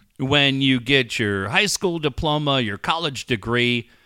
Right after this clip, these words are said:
When you go in, I don't know anything more nerve-wracking than when you are putting your signature on that paper. But all of a sudden you come in and you go, "Holy cow, I own this." And you start thinking about the payments. But the payments that you're gonna have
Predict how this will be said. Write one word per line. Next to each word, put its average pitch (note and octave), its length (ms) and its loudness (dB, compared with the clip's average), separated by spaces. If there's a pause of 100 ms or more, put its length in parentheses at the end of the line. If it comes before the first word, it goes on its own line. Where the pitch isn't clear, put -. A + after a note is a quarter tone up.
(340)
When C#3+ 280 2
you C#3+ 140 4
go F#3 360 2
in, D3+ 420 0
I D#3+ 120 0
don't F#3+ 180 0
know D#3+ 200 0
anything E3 440 -2
more C#3+ 200 2
nerve-wracking A#2+ 800 0
than G#2+ 240 0
when G#2+ 240 2
you A2 160 2
are G#2 140 2
putting C3 260 0
your A#2 140 -2
signature A2+ 500 -2
on G#2+ 160 0
that F#2+ 200 -4
paper. F2+ 340 -4
But A2+ 240 0
all D3+ 180 -2
of D#3+ 80 -2
a C#3+ 60 -6
sudden C3+ 320 -2
you A#2 100 -4
come B2+ 260 -4
in B2 60 -2
and A#2+ 80 -2
you A2+ 60 -4
go, A#2+ 180 -4
"Holy E3+ 300 -6
cow, F3+ 280 0
I G#2 180 -2
own C#3 280 0
this." E2+ 320 -4 (640)
And B2 300 6
you G#2 80 -4
start - 320 -4
thinking A2 180 -2
about G2+ 240 -4
the G2+ 80 -8
payments. C#3 640 0
But - 220 -12
the - 80 -16
payments A3 720 -2
that D3+ 180 -6
you're D3+ 100 -2
gonna D3+ 200 0
have C3+ 500 2